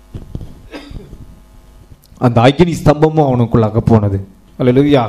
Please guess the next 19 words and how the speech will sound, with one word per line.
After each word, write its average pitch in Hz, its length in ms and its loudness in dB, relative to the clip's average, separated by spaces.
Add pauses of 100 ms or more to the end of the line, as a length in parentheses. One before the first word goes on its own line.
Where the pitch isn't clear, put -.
(600)
அந்த 185 180 4
அக்கினி 220 300 2
ஸ்தம்பமும் 269 580 2
அவனுக்குள்ளாக 226 540 2
போனது. 170 400 0 (400)
இப்பொழுது 220 600 4 (200)
அவன் 170 300 0
மேசியாவாக 175 800 2
காட்சியளிக்கிறான். 120 680 -2 (960)
எப்போ 156 240 2
அவன் 165 200 2
மேசியாவாக 151 480 0
காட்சியளிக்கிறான்? 147 600 -4 (840)
எப்போ? 156 340 2 (1300)
அவன் 120 160 -4
பிறக்கும்போது 190 680 2 (560)
இரட்சகனாக 185 680 0
பிறந்தான். 160 580 0
ஆனால் 170 260 0